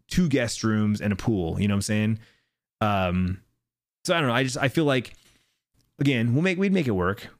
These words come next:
We, we'd make it work. We'd figure out the logistics of, okay, if we were to live in this part of town, do we need a car? What's the public transportation look like? What, you know, what's, what's the,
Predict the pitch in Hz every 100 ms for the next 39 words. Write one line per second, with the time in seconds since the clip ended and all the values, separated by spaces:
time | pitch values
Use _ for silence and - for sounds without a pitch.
0 | _ _ - 139 147 147 135 135 120 95
1 | 95 117 127 165 147 139 131 127 - _
2 | _ _ _ 135 127 110 120 117 - 113
3 | - - 120 107 101 95 - - _ 131
4 | 135 101 110 139 139 156 147 127 117 120
5 | 135 - - - - 120 104 - 101 87
6 | 87 90 - _ _ _ _ _ _ _
7 | 104 110 113 117 113 101 78 - - _
8 | _ _ _ _ _ - 131 - 131 120
9 | 123 113 - 107 - 98 90 87 - -
10 | _ _ _ 117 123 120 117 - _ 151
11 | 123 101 101 117 127 - 131 123 - 120
12 | 113 113